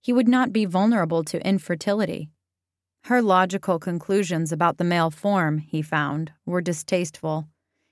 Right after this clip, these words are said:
He believed it took more courage to stash all the goods in one location. To separate the funds in different accounts was confusing, distressful,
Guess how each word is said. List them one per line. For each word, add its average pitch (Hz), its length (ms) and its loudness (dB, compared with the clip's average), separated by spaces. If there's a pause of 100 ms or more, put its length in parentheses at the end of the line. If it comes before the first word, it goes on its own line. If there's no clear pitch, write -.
(100)
He 254 80 2
believed 220 420 2
it 185 120 0
took 190 200 -2
more 185 220 2
courage 180 480 0
to 170 100 -6
stash 185 480 0 (120)
all 196 120 4
the 185 120 0
goods 180 320 0
in 165 160 0
one 180 180 0
location. 156 720 -2 (480)
To 196 100 -6
separate 226 540 2
the 175 100 -2
funds 202 460 2
in 170 160 0
different 185 320 0
accounts 190 540 -2
was 160 100 -4
confusing, 170 800 -2 (220)
distressful, 165 800 -2